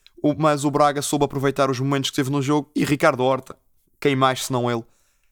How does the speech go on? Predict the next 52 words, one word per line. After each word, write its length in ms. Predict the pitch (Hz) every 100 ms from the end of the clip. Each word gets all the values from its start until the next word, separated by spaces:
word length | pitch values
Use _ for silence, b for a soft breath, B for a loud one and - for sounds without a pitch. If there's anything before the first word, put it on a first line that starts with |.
| _ -
fez 480 | - 143 135 - -
o 120 | 123
golo 360 | 117 131 120 104
que 400 | - 120 107 104
deu 160 | 113 117
os 100 | -
três 220 | 131 127
pontos 380 | - 123 113 -
aos 180 | 127 113
bracarenses. 680 | 131 127 139 143 143 - - _
Outros 300 | 156 156 -
que 80 | -
tais, 400 | - 139 139 -
que 100 | -
também 300 | - 117 117
já 100 | 117
não 260 | 110 107 104
arredam 420 | 107 117 107 110
pé 160 | 123 113
deste 240 | 113 -
quarto 240 | 127 117 127
lugar, 260 | 120 127
nem 160 | 123 117
para 160 | 117
a 40 | 113
frente, 300 | - 117 104
nem 100 | 107
para 180 | 117 117
trás. 360 | 123 120 - b b b b b -
E 80 | 110
volto 300 | 104 117 120
a 20 |
dizer 260 | 110 107 110
o 60 |
que 60 | 107
tenho 180 | 117 110
dito 160 | 113 -
nas 140 | 110
últimas 320 | 110 117 110
semanas, 320 | 123 117 110
o 40 | 110
Braga 300 | 110 113 107
será 220 | - 123
quarto, 400 | - 131 127 123
o 40 |
Benfica 380 | 117 110 117 113
será 200 | - 120
terceiro, 440 | - - 120 113 110
o 20 |
Sporting 480 | - 110 104 110 98
será 280 | - 110
segundo 420 | 107 110 110 107